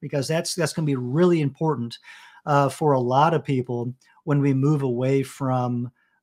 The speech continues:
uh, that, that particular feel of,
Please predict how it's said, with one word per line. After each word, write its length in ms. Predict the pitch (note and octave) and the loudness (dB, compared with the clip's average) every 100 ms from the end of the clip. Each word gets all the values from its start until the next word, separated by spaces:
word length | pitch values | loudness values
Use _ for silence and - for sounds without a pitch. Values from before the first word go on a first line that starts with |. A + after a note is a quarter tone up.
| - | -4
uh, 320 | C3+ C3 C3+ D#3 | -2 0 -2 -4
that, 240 | C#3+ E3 D3 | -2 -2 0
that 260 | D3+ D3 | -4 -4
particular 540 | D3 - F3+ - D3+ B2+ | -12 -6 -6 -4 -4 -4
feel 920 | - - - G3 G3 C#3+ A2+ A2 A2+ _ _ _ | -6 -10 0 2 4 2 0 -8 -14 _ _ _
of, 560 | D3+ C#3 C3 B2+ A#2+ | 0 2 2 0 -2